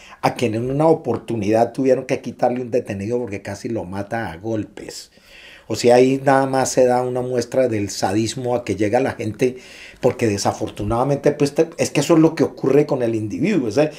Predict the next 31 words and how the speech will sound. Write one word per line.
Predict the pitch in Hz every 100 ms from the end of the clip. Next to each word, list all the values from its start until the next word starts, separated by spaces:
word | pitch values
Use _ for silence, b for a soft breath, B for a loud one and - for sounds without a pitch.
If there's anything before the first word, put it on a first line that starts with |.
| B -
eso | 165 180
ya | 175
es |
un | 170 165
análisis | 160 156 156 147 147
que | 127
se | 123
nos | 107 104
sale | 120 135
de |
las | 139 104
manos, | 120 127 131
se | 123
lo |
dejamos | 92 110 131
a |
los | 117 107
psiquiatras | 107 120 120 - - - b b b -
o | 160
a |
los | 120 98
psicólogos, | 120 - 156 120 104 135 - B B B -
de | 143
por | 156 156
qué | - 185
una | 202 208 208
persona | 160 170 185 185 -
tan | 156 151 -
común | 135 160 233
y |
corriente | - 165 180 196 170 156 160